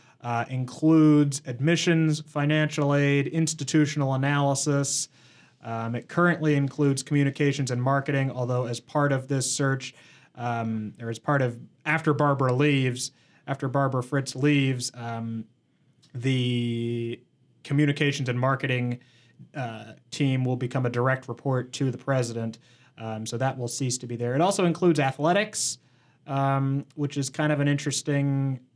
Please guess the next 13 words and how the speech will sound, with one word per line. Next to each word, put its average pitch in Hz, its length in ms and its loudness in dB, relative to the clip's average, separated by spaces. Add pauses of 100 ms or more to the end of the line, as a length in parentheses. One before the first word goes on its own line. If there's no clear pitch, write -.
(180)
setup 147 520 0
there. 143 380 2
But, 120 380 -10
uh, 110 280 -14 (480)
in 175 80 0
any 170 180 4
case, 160 480 2 (100)
that 156 420 0
position, 147 720 2
um, 113 480 -8
that 139 220 -2
search 139 440 -2
will 123 400 -4